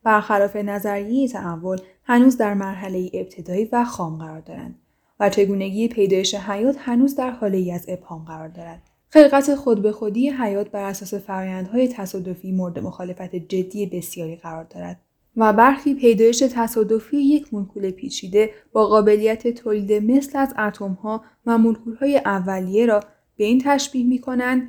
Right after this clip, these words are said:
که پس از وزش طوفان بر ضایعات صنعتی،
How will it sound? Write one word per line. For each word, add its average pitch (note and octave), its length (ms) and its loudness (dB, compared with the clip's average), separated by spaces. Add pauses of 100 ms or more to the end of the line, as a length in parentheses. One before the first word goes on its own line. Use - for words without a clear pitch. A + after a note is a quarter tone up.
(220)
که C4 140 -4
پس C#4 260 4
از D4+ 220 6
وزش G3+ 340 2
طوفان A3 540 -2
بر B3+ 200 2
ضایعات F#3 520 -2
صنعتی، F#3+ 720 -8